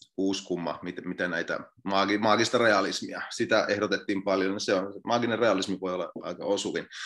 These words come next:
Mut kyllä tää, tämä romaani, Hiljainen vieras, on, on tota, kuitenkin kauhukirja tai psykologista jännitystä.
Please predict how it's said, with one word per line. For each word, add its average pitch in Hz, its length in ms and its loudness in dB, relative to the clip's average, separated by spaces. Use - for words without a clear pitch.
Mut 117 120 2
kyllä 160 180 8
tää, 175 380 6
tämä 165 200 4
romaani, 104 500 2
Hiljainen 113 320 2
vieras, 117 300 4
on, 117 420 2
on 120 240 0
tota, 90 480 -2
kuitenkin 101 360 0
kauhukirja 101 560 4
tai 98 220 2
psykologista 98 720 0
jännitystä. 101 640 0